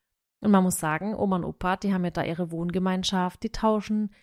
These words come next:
da Kuchen und Gebäck aus, die, die leihen sich Zutaten aus, wenn mal was fehlt. Und das ist so schön, da wohnen einfach zweiundzwanzig Familien in so einem Haus.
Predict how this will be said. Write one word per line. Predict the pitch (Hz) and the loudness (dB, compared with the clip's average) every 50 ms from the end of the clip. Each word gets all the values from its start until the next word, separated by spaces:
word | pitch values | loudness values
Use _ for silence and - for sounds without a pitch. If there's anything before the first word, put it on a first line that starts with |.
| _ _ _ _ _ _ _ - | _ _ _ _ _ _ _ 4
da | 240 240 | 4 4
Kuchen | 240 - - 254 269 254 - - 247 226 | 4 6 6 6 6 8 6 4 2 2
und | 226 220 | 2 2
Gebäck | - 226 - - 190 190 - - - | 2 0 2 2 0 0 -2 -2 0
aus, | - 170 175 175 170 175 175 - - | 2 2 2 2 0 -2 -4 -6 -2
die, | - 220 214 214 214 208 208 | 0 0 2 2 2 0 0
die | - 220 220 | -2 -2 2
leihen | 208 202 190 202 208 208 | 4 4 4 4 4 2
sich | 233 226 - - | 0 -2 0 0
Zutaten | 254 240 - 233 220 214 - 208 | 0 2 4 4 4 4 6 6
aus, | 196 202 202 214 208 - | 6 6 6 6 4 2
wenn | 214 202 | 2 4
mal | 202 196 190 175 | 6 6 6 4
was | 185 196 - - | 2 0 0 -2
fehlt. | - - 202 196 190 190 190 185 165 | 0 2 4 4 4 4 2 0 -2
Und | 175 190 190 | -2 -2 -2
das | 202 196 | -2 -2
ist | 226 208 - - | -4 -4 0 2
so | 269 269 269 269 | 4 4 6 4
schön, | 254 - - - 233 214 196 190 196 196 | 2 -2 0 2 2 4 4 2 2 0
da | 196 185 185 | 0 0 0
wohnen | 202 202 202 190 | -2 -2 0 0
einfach | 170 190 - 202 - | -2 -2 -2 -6 -6
zweiundzwanzig | - - 190 208 208 226 226 - - 214 202 - - - | -6 2 4 6 6 6 4 0 -2 -4 -4 -4 -2 0
Familien | 208 190 196 208 214 202 196 180 170 | 2 4 4 4 4 4 2 0 0
in | 165 165 | -2 -2
so | 165 | -2
einem | 165 170 170 170 | -4 -2 -2 -2
Haus. | 170 165 165 180 202 - - | -2 -2 -2 -2 -4 -6 -8